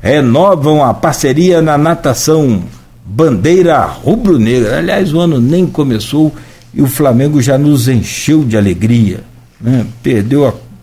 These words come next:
Supercopa, perdeu o Mundial e ontem perdeu a Supercopa Feminina.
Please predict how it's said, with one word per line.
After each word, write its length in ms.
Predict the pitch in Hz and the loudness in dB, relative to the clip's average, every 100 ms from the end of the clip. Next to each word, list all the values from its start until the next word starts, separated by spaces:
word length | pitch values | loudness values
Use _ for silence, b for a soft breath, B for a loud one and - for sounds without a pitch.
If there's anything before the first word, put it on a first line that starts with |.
| - | -20
Supercopa, 1000 | - 131 117 110 - 139 165 165 165 B B B _ _ _ | -6 -6 -2 -6 -4 0 0 0 -4 B B B _ _ _
perdeu 840 | 127 117 110 135 143 135 120 - - - | -2 0 0 0 2 2 0 -2 -8 -12
o 80 | - | -6
Mundial 640 | 120 127 123 120 147 170 | -2 0 0 0 2 2
e 100 | 156 | 2
ontem 300 | 135 156 151 | 2 -2 -4
perdeu 400 | 156 147 120 135 | -4 -2 0 0
a 40 | 127 | -2
Supercopa 800 | - 135 120 101 - 143 139 113 | -2 -4 -4 -4 -2 -2 -2 -4
Feminina. 600 | 131 123 101 110 110 | -2 0 2 2 0